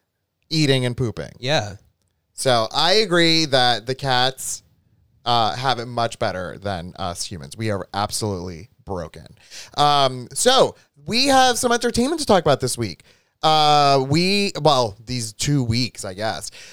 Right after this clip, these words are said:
Speaker 1: We have promised y'all that we're gonna be talking about Elden Ring. And let me tell you, we're not.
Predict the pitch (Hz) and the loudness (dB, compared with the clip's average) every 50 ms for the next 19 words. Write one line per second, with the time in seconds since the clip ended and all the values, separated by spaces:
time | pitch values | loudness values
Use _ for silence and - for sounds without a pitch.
0 | - - _ - _ _ _ _ - 165 156 160 202 226 254 277 285 240 208 196 | -20 -20 _ -20 _ _ _ _ -10 -6 -2 0 2 2 2 4 4 6 6 6
1 | 185 180 175 165 151 - - _ _ _ _ _ _ _ _ _ _ _ _ - | 4 4 2 2 0 -4 -10 _ _ _ _ _ _ _ _ _ _ _ _ -4
2 | 98 - 202 196 214 233 247 262 254 - - 143 117 101 95 87 90 98 127 _ | 2 4 4 4 4 4 2 0 -2 -2 -4 -2 0 0 0 -2 -4 -6 -8 _
3 | _ _ _ _ _ - 147 143 131 151 151 156 165 160 160 - 160 156 156 156 | _ _ _ _ _ 2 4 4 4 4 2 2 0 0 2 2 2 2 2 2
4 | 147 131 127 131 147 131 131 107 95 90 82 73 87 113 135 _ _ _ _ _ | 2 4 4 4 2 2 -2 -4 -4 -6 -6 -8 -10 -12 -14 _ _ _ _ _
5 | _ _ _ - - - - _ _ _ - 190 190 190 208 226 220 262 226 - | _ _ _ -20 -20 -20 -20 _ _ _ 2 2 4 4 2 2 2 0 0 2
6 | 180 160 175 196 208 226 240 262 285 277 262 _ _ _ _ _ _ _ _ _ | 4 4 4 2 0 0 -2 -2 -4 -8 -12 _ _ _ _ _ _ _ _ _
7 | _ _ _ _ _ _ _ _ _ _ _ _ _ 226 247 262 254 269 302 320 | _ _ _ _ _ _ _ _ _ _ _ _ _ 2 4 4 6 6 6 4
8 | 254 127 - | 4 2 0